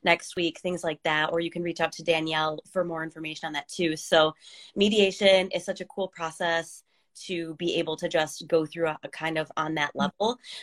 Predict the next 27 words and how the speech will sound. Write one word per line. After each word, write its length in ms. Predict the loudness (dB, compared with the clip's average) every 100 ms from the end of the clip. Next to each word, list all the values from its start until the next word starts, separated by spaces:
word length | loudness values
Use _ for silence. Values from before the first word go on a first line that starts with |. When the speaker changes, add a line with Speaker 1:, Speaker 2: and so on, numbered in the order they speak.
| 0
Speaker 1:
Um, 260 | 2 2 4
I 420 | 6 6 6 2 -6 _ -6
did 180 | -2
not 180 | 0 -2
have 120 | -2
a 60 | -6
mediator. 460 | -6 -4 -2 -2 -4
I 160 | -6 -8
did 240 | -6 -2 -2
have 260 | -2 -4
a 60 | -4
divorce, 480 | -8 -6 -10 -12 -20 _ _
or 80 | 0
I 80 |
did 200 | 0 -4
have 160 | -6 -6
a 40 |
lawyer, 480 | -4 -4 -4 -2 -4 -6 -20 -20 -20 0
but 300 | 2 4 2
it 140 | 0 0
was 180 | -2
someone 360 | -4 -4 -2 0
that 160 | -2 -4
we 180 | -10 0
both 340 | 2 2 -2 _ -8
knew 500 | 0 2 2 0 -4 _ _
already 840 | 2 4 0 -2 -2 -2 -4 -4